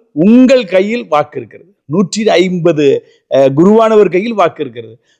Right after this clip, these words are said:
நூ-, அந்த இருநூற்றுக்கு, இருநூற்றம்பதுக்கு மேல முந்நூறு, அஹ், டி சி கைகள்ல வாக்கு இருக்கிறது. இப்ப நீங்க ஜெயிச்சாச்சு. முன்னாடி நான் குருவானவரை மாத்திரம் ஃபோக்கஸ் பண்ணேன். ஏனென்றால் அப்பொழுது அவர்கள், அஹ், கான்ஃபிடென்ட்டா டி சியாக, வா-, வாக்காளராக இருந்தார்கள். இப்பொழுது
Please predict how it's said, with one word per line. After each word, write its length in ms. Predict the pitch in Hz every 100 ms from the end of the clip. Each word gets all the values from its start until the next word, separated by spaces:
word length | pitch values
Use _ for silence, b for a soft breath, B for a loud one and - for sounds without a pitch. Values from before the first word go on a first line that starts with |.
| -
நூ-, 460 | 160 226 254 190
அந்த 320 | 170 156 160 156
இருநூற்றுக்கு, 600 | 160 170 226 190 190 190
இருநூற்றம்பதுக்கு 720 | 170 165 208 208 180 185 175
மேல 380 | 165 170 147 131
முந்நூறு, 680 | 135 160 196 208 175 135 - b b
அஹ், 140 | 131 139
டி 180 | 214 262
சி 200 | 240 196
கைகள்ல 420 | 190 180 220 240
வாக்கு 280 | 202 226 226
இருக்கிறது. 340 | 180 147 120 -
இப்ப 120 | 180
நீங்க 180 | 202 202
ஜெயிச்சாச்சு. 720 | 170 247 247 208 - - _ _ _ _ 139
முன்னாடி 500 | 185 208 208 262 202
நான் 240 | 175 165
குருவானவரை 500 | 175 220 214 208 196
மாத்திரம் 420 | 175 190 196 247
ஃபோக்கஸ் 340 | 190 196 185 170
பண்ணேன். 80 | 156
ஏனென்றால் 300 | 185 196 240
அப்பொழுது 380 | 190 208 214 240
அவர்கள், 540 | 190 220 220 277 - b b
அஹ், 180 | 196 196 190
கான்ஃபிடென்ட்டா 640 | 208 254 208 247 240 254
டி 140 | 208 208
சியாக, 340 | 180 202 190 175
வா-, 240 | 170 180 165
வாக்காளராக 600 | 196 - 202 185 175 170
இருந்தார்கள். 480 | 170 156 139 120 -
இப்பொழுது 600 | 196 170 226 175 240 262